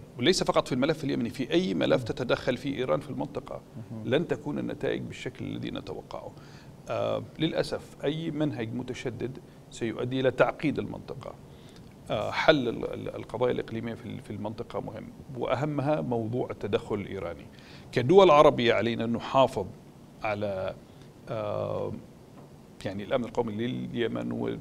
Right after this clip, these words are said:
Speaker 1: وعدد من الدول العربية، ونرى كيف يمكن الكف من هذه التدخلات. لكن الت-، المؤشرات الآن تو-، يعني تؤشر إلى تدخل سلبي وتفاقم للوضع.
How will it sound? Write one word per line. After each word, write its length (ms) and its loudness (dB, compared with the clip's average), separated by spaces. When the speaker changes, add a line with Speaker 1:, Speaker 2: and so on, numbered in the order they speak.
Speaker 1:
وعدد 340 0
من 100 -4
الدول 280 0
العربية، 400 0
ونرى 480 2
كيف 400 -6
يمكن 340 -4
الكف 360 -4
من 80 -6
هذه 120 -4
التدخلات. 560 -8
لكن 220 2
الت-، 140 2
المؤشرات 600 2
الآن 260 2
تو-، 120 -6
يعني 420 -2
تؤشر 400 -2
إلى 340 -2
تدخل 480 0
سلبي 580 -4
وتفاقم 760 2
للوضع. 300 -6